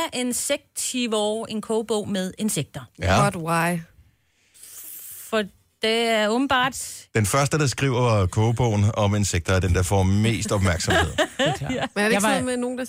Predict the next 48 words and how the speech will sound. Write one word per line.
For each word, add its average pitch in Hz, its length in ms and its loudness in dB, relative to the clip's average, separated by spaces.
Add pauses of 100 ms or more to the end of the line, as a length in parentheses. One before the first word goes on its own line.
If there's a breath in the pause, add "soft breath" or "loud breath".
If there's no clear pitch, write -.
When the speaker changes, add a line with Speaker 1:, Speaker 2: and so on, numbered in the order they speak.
(120)
Speaker 3:
undskyld, 226 320 -4
nogen, 226 160 0
der 233 60 -2
siger, 233 240 0
at 220 100 -4
det 214 60 -4
er 185 40 -6
fordi, 208 180 -4
vi 208 200 0
kommer 196 220 -2
til 220 100 -2
at 208 60 2
mangle 190 500 0
ressourcer 233 400 2
på 202 100 -2
jorden, 190 360 0
så 190 60 0
Speaker 1:
Jo. - 20 0
Speaker 3:
er 202 40 2
vi 208 60 4
nødt 202 140 2
til 214 60 -2
at 180 80 0
lære 170 240 2
det, 196 120 -4
eller 165 140 -2
sådan 175 120 -4
noget? 165 160 0
Speaker 4:
Jo, 190 180 4
og 175 60 4
der 170 60 4
er 170 40 4
masser 165 280 4
af - 40 -4
proteiner 185 480 0
i. 165 80 2
Men 180 180 2
tager 180 180 2
du 170 80 2
til 190 160 0
udlandet? 208 240 2
Nu 196 100 4
var 240 120 2
vi 196 100 2
i 190 40 -2
Thailand 190 500 2
i 180 40 -2
sommer, 202 380 2